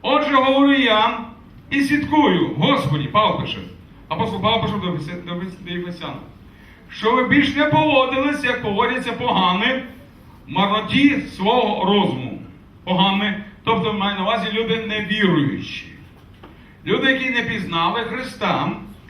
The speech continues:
в марноті свого розуму. Мене це, е, цей, е, вірш трошки так насторожує. Вони запоморочені розумом, відчужені від життя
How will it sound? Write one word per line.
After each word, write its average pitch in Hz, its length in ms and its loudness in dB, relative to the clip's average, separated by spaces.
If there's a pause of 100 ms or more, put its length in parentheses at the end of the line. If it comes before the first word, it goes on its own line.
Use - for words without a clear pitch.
(220)
в 135 100 -6
марноті 202 800 4 (180)
свого 214 320 4
розуму. 240 640 2 (280)
Мене 202 300 -2
це, - 360 0 (100)
е, 165 240 2
цей, 185 360 0
е, 165 140 2
вірш 262 280 0
трошки 196 420 -2 (440)
так 165 160 -4
насторожує. 190 840 2 (840)
Вони 277 360 0
запоморочені 277 1120 4
розумом, 190 1000 0 (1200)
відчужені 285 1500 2
від 196 240 0
життя 196 760 2